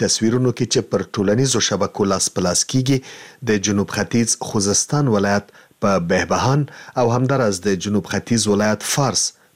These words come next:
په شیراز ښار کې اعتراضونه ښکاري. رویټرز خبري اژانس د عیني شاهدانو له قوله راپور ورکوي چې پولیسو په بهبهان کې د مظاهرچیانو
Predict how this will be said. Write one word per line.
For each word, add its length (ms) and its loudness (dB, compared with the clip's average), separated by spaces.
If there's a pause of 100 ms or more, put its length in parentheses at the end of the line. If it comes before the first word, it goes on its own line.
په 140 0
شیراز 400 2
ښار 260 -2
کې 160 2
اعتراضونه 600 2
ښکاري. 420 0 (580)
رویټرز 440 2
خبري 340 2
اژانس 340 0 (320)
د 80 2
عیني 300 4
شاهدانو 500 2
له 60 -4 (100)
قوله 240 2
راپور 380 2
ورکوي 400 2
چې 580 -4
پولیسو 340 2 (140)
په 160 0
بهبهان 500 0
کې 200 0
د 100 0
مظاهرچیانو 800 2